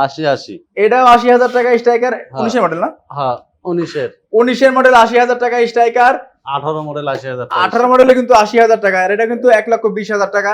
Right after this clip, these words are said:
Speaker 1: রাইডার।
Speaker 2: রাইডার, তেইশে কেনা।
Speaker 1: তেইশে কেনা, বাইশের মডেল, এক লক্ষ বিশ, দেখছেন
Speaker 2: এক লাখ বিশ,
Speaker 1: চাকা? নতুন।
Speaker 2: হ্যাঁ, একদম নতুন।
Speaker 1: একদম
Speaker 2: আর সব
Speaker 1: নতুন।
Speaker 2: কিন্তু স্টকের মাল আছে।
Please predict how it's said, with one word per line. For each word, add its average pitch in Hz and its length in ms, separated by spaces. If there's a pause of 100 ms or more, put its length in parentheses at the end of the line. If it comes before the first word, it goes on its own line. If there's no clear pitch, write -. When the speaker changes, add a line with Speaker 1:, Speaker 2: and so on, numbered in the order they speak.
Speaker 1:
রাইডার। 151 300
Speaker 2:
রাইডার, 185 300 (200)
তেইশে 208 260
কেনা। 165 220 (360)
Speaker 1:
তেইশে 160 360
কেনা, 180 340 (420)
বাইশের 160 500
মডেল, 180 420
এক 156 220
লক্ষ 170 220
বিশ, 156 280
দেখছেন 147 360
Speaker 2:
এক 180 160
লাখ 196 100
বিশ, 147 220
Speaker 1:
চাকা? - 0
নতুন। 127 140
Speaker 2:
হ্যাঁ, 113 160 (140)
একদম 151 320
নতুন। 127 200 (100)
Speaker 1:
একদম 127 220
Speaker 2:
আর 151 60
সব - 100
Speaker 1:
নতুন। 254 140
Speaker 2:
কিন্তু 254 180
স্টকের 240 340
মাল 220 180
আছে। 131 220